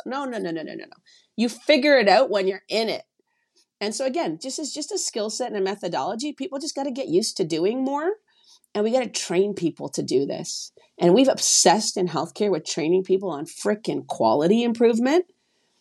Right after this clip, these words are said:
Well, yeah, sure, that's gonna be awesome for making your industrial model of care meet the quality guidelines,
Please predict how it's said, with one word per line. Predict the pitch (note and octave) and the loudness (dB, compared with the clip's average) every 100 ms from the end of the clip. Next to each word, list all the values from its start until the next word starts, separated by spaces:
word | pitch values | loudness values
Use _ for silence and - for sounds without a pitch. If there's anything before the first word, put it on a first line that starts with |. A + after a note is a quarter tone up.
| _ | _
Well, | C#4 C#4+ - | 4 4 4
yeah, | C4 F4 | 2 2
sure, | B3 - F4 A3+ | 2 2 2 2
that's | B3+ D4 | 0 -2
gonna | E4 D#4+ | -4 -4
be | B3 A#3 | -4 -4
awesome | F3 F#3 B3+ - A#3 G#3+ | 0 2 0 -4 -6 -6
for | G#3 | -4
making | G3 G#3 G#3+ | -4 -4 -2
your | F#3+ | -2
industrial | E3+ E3+ F#3+ - G#3+ F3+ | -2 -2 -4 -4 -4 -4
model | F3 F#3 F#3 | -2 -2 -2
of | D#3+ - | -4 -6
care | G#3+ G3+ E3 G3+ - _ | -4 -2 -2 -4 -8 _
meet | E3+ F#3 - | 2 2 2
the | G#3+ | -4
quality | - A#3 D4 A3+ | 2 4 4 0
guidelines, | F#3 E3 E3 E3+ G3 B3 - | 0 2 0 0 -4 -6 -10